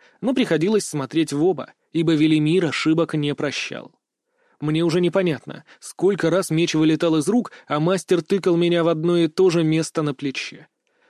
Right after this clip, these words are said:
Но под конец, когда силы окончательно покинули меня, внутри опять пробудилась ярость. С неистовым, как мне показалось, рыком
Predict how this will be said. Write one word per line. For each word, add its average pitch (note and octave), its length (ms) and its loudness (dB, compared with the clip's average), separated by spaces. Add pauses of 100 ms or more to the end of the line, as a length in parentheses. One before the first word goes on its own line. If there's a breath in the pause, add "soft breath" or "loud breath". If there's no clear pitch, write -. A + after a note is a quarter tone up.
Но E3 140 -2
под F#3+ 140 -4
конец, A#3+ 320 2
когда D3+ 260 2
силы D#3 300 2
окончательно D3 640 -2
покинули F3 460 -4
меня, B2 320 -14 (220 soft breath)
внутри G3 420 2
опять F#3 320 2
пробудилась D3+ 560 2
ярость. C#3 640 -6 (380)
С - 120 -14
неистовым, D#3+ 720 -2
как D3+ 200 -4
мне D#3+ 200 0
показалось, D#3 580 -2
рыком A3 460 2